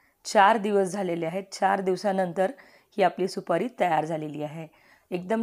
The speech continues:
छान सुपारी, खन्नक आपली ही अशी भा-, उन्हामध्ये वाळलेली सुपारी आहे मस्त. आणि तू, ही सुपारीचा जो टेस्ट आहे तो खूप जबरदस्त असतो,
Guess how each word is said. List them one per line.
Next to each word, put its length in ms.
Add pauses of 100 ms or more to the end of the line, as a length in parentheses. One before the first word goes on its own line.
छान 280
सुपारी, 500
खन्नक 460
आपली 240
ही 120
अशी 280
भा-, 160 (520)
उन्हामध्ये 420
वाळलेली 440
सुपारी 460
आहे 240 (180)
मस्त. 380 (540)
आणि 240
तू, 40
ही 220
सुपारीचा 640
जो 120 (160)
टेस्ट 320
आहे 240
तो 180
खूप 160
जबरदस्त 540
असतो, 300